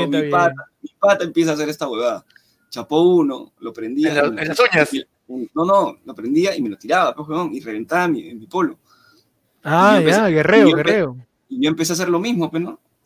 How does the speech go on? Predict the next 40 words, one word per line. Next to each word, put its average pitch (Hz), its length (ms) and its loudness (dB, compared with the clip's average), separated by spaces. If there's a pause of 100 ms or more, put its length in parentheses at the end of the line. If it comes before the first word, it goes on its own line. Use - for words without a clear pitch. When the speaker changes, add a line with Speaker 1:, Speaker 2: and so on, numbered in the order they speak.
(140)
Speaker 2:
Y 147 60 -12
le 120 160 -4
prendo, 165 460 0
le 120 120 -8
prendo 160 300 2
lo 156 200 2
de 120 120 -2
uno 160 220 2
en 170 80 2
uno, 175 200 0
pa, - 220 -6
y 160 40 -4
le 135 40 -6
empiezo 143 220 -6
a - 20 -18
tirar. 139 340 -8
Y 139 140 -2
nos 123 60 -2
empezamos 139 320 -4
a 180 80 -8
guerrear, 185 400 0
peón, 196 200 -6
como 156 200 -2
Harry 196 160 -4
Potter. 160 340 -12 (560)
Y - 80 -12
pa, 190 480 -4
mierda, 185 240 -2 (640)
pa. 190 380 -4 (440)
Speaker 1:
Cuando 226 240 -4
eso 233 140 -4
es 254 60 0
vandalismo. 208 920 4 (280)
Speaker 2:
Ahí - 100 2 (180)
Speaker 1:
Eso 277 160 6
puede 254 240 6
ser 254 80 0
Speaker 2:
empezó - 0 -
el 247 80 2
Speaker 1:
peligroso, - 260 6